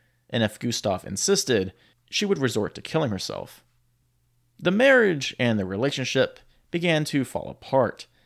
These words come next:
and Clemence's growing alcoholism did nothing to help. A decade later, young Amelia was sent to a Catholic orphanage to live away from the troubled home of her parents. It was there that Amelia would confess that her father, Gustave,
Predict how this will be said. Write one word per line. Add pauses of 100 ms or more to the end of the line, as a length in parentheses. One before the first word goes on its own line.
(160)
and
Clemence's
growing
alcoholism
did
nothing
to
help. (1120)
A
decade
later,
young
Amelia
was
sent
to
a
Catholic
orphanage (140)
to
live
away
from
the
troubled
home
of
her
parents. (840)
It
was
there
that
Amelia
would
confess
that
her
father,
Gustave,